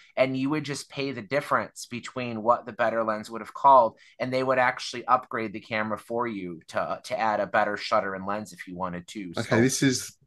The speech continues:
Speaker 2: this has got the Cinemat lens.
Speaker 1: Cinemat, okay.
Speaker 2: Ilex Ansco shutter.
Speaker 1: I mean, it's obviously not a Zeiss, but I know that they had a couple different lens options for that. They also had, you could use it as a projector too.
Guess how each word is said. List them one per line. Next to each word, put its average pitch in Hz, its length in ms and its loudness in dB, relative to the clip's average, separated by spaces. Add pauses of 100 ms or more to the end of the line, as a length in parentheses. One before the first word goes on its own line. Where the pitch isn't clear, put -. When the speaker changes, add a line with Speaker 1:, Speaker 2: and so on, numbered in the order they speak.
(300)
Speaker 2:
this 123 200 0
has 139 80 -2
got 123 200 2
the 120 140 6
Cinemat 113 840 4 (480)
lens. 87 640 -6 (320)
Speaker 1:
Cinemat, 131 300 -4
okay. 98 320 -4 (540)
Speaker 2:
Ilex - 920 0 (140)
Ansco 87 720 0 (140)
shutter. 80 380 -2 (420)
Speaker 1:
I 151 40 4
mean, 151 120 0
it's 147 100 0
obviously 151 400 6
not 135 160 2
a 110 60 -6
Zeiss, 120 500 2
but 127 100 4
I 131 100 6
know 143 260 6
that 143 180 -2
they 135 120 -2
had 131 220 4
a 117 40 4
couple 127 320 0
different 113 340 -6
lens 117 220 0
options 107 400 4
for - 160 -10
that. 104 200 2 (220)
They 151 120 6
also 202 360 8
had, 147 320 4
you 143 80 -6
could 139 200 -8
use 160 240 2
it 143 80 6
as 123 180 4
a - 40 -8
projector 117 580 -4
too. 117 360 -8